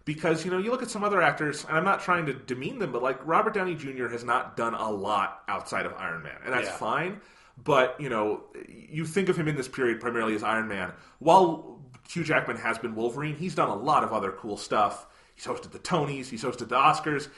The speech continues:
Speaker 1: he's been in all these great other movies. You know, it's, it's, and I love that about that guy, that he's managed to kind of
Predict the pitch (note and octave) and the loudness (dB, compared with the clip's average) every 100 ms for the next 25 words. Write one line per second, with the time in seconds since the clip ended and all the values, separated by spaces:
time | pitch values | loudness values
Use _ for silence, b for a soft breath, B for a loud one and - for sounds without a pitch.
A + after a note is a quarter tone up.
0 | B A2 D3 C#3 B2+ B2 A2+ C3+ C3 A#2+ | B -4 0 4 4 4 2 2 4 4
1 | A#2 D3+ D#3 E3+ E3 - - b b - | 2 0 -2 -2 -6 -10 -16 b b -6
2 | C3+ C3+ C3 C3+ - - D3 C#3+ - - | 0 4 4 2 -4 -4 -2 -2 -4 -2
3 | D3 C#3+ C#3+ D3+ D3 C3 A#2 G#2+ G2+ G#2 | 2 4 6 6 6 6 6 6 4 4
4 | F#2+ G#2 F#2+ G2 G2+ A2 A#2+ A2+ A2+ A2 | -2 2 2 0 -6 -8 -4 -2 -2 -4
5 | A#2 A2 G2+ F#2+ | -6 -8 -6 -6